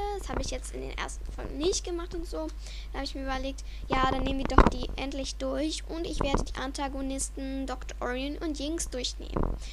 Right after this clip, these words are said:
Es wird eine sehr kurze Folge. Und bitte, ihr könnt mir gerne schreiben über meine E-Mail-Adresse finny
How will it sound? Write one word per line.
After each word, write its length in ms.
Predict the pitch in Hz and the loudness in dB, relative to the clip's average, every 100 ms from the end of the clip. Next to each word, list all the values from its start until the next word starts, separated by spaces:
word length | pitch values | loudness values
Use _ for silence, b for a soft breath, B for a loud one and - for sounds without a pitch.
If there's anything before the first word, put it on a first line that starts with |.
| B - | B -2
Es 100 | 285 | 2
wird 100 | 269 | 4
eine 180 | 277 | 4
sehr 160 | 254 247 | 2 0
kurze 400 | - 254 254 302 | 0 0 0 -2
Folge. 600 | - 294 302 311 330 392 480 B B B B B - - | 0 2 2 4 2 2 -2 B B B B B -6 0
Und 520 | - 123 - - - - B B B - - | 2 4 2 -2 -2 -4 B B B -6 -2
bitte, 340 | 311 311 - 262 247 - | 0 2 2 2 4 4
ihr 100 | 277 | 2
könnt 240 | 330 349 339 | 2 2 2
mir 100 | 311 | 2
gerne 320 | 294 359 392 | 4 4 4
schreiben 500 | - 311 330 330 311 | 2 2 2 2 0
über 200 | 311 311 | 2 2
meine 440 | 294 294 294 277 | 2 2 0 0
E-Mail-Adresse 840 | - 269 269 277 277 - 285 294 277 | 0 0 0 0 0 0 0 0 -2
finny 680 | - 262 254 262 277 302 | 0 0 2 2 0 -2